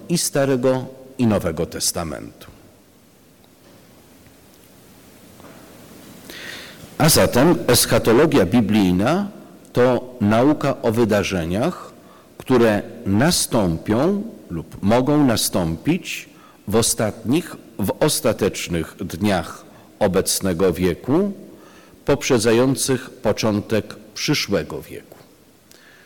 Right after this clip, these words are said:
W tej sferze jeszcze ziemskiej oraz, a drugi, druga możliwość tej eschatologii biblijnej, to, co nastąpi po tych wydarzeniach już w innej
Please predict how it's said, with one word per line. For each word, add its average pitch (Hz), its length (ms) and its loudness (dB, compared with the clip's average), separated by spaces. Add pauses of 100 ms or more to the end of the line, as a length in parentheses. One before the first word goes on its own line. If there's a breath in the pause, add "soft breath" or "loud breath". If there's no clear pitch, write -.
(340 soft breath)
W - 60 -20
tej 101 200 0
sferze 92 400 -2
jeszcze 85 380 -4
ziemskiej 139 640 2 (420 loud breath)
oraz, 123 380 0 (360)
a 101 140 -2
drugi, 123 480 2
druga 113 480 0
możliwość 110 840 0
tej 107 240 0
eschatologii 95 680 -2
biblijnej, 90 680 -2 (400 loud breath)
to, 156 180 2
co 120 220 -2
nastąpi 95 840 -4 (280)
po 139 120 2
tych 117 280 -4
wydarzeniach 78 840 -2 (260 loud breath)
już 120 360 0 (120)
w - 200 -8
innej 90 480 2